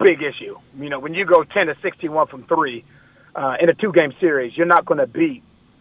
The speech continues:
let alone Portland, but anybody. But outside of that, it's just guys haven't played well individually. And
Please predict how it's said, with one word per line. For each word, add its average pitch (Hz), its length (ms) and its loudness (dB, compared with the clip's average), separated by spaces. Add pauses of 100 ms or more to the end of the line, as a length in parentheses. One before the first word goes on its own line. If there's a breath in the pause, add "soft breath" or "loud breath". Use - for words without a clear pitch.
(640)
let 196 220 4
alone 185 240 6
Portland, 151 520 2 (120)
but 151 160 2 (280)
anybody. 139 560 2 (560 soft breath)
But 165 320 8
outside 202 420 8
of 160 80 4
that, 170 340 8
it's 160 120 -4
just 180 160 0 (140)
guys 214 300 8
haven't 180 280 2
played 208 260 6
well 175 260 8
individually. 180 680 -2
And 156 320 4